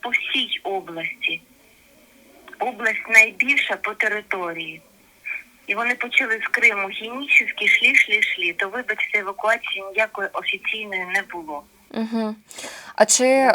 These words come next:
Speaker 2: обговорювався варіант, е, попередньої евакуації? Тобто, чи були якісь, е, там, чи рекомендаційні листи, чи наради по тому, аби організувати евакуацію
Speaker 1: Я
Speaker 2: до?
Speaker 1: тогда,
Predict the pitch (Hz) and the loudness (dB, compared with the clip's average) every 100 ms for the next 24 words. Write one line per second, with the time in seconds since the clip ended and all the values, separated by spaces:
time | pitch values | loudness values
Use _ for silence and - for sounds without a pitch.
0 | 233 226 - 220 233 240 269 277 226 - | 10 10 8 4 4 6 8 8 8 6
1 | 220 208 214 233 226 220 208 202 202 208 | 6 8 8 6 2 6 8 8 4 4
2 | 214 202 185 180 180 180 196 175 175 - | 8 8 8 4 4 4 6 6 6 4
3 | 185 190 190 190 196 208 233 208 196 196 | 4 4 4 0 2 4 4 4 2 4
4 | - - 190 185 185 185 185 202 196 208 | 6 8 6 6 4 2 2 2 4 6
5 | 202 202 202 220 214 190 196 - 277 269 | 4 4 4 4 6 6 6 6 4 4
6 | 214 196 196 240 208 196 196 196 196 185 | 2 4 8 8 6 0 2 2 4 4
7 | 185 190 196 190 190 196 196 190 180 185 | 6 6 6 2 4 6 6 4 4 6
8 | 190 190 - 185 180 180 175 175 175 180 | 6 6 2 4 4 4 2 2 2 2